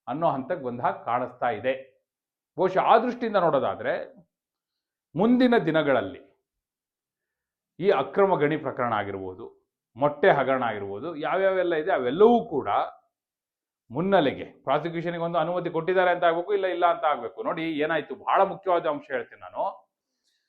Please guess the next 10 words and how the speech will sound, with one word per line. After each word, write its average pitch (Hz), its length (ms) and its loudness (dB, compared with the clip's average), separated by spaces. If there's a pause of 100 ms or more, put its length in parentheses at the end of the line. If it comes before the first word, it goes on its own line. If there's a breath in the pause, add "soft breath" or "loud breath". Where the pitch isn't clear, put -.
(240)
ಮೊನ್ನೆ 214 340 2
ಕೋರ್ಟಲ್ಲಿ 202 640 8
ಯಾವಾಗ 202 440 6
ಸಿದ್ದರಾಮಯ್ಯನವ್ರು 190 600 2
ರಿಟ್ 170 200 0
ಅರ್ಜಿ 214 220 6
ಹಾಕಿದ್ರು, 131 760 2
ರಾಜ್ಯಪಾಲರು 175 640 4
ಪ್ರಾಸಿಕ್ಯೂಷನ್ 170 600 -2
ಕೊಟ್ಟಿರೋದನ್ನ 156 480 -6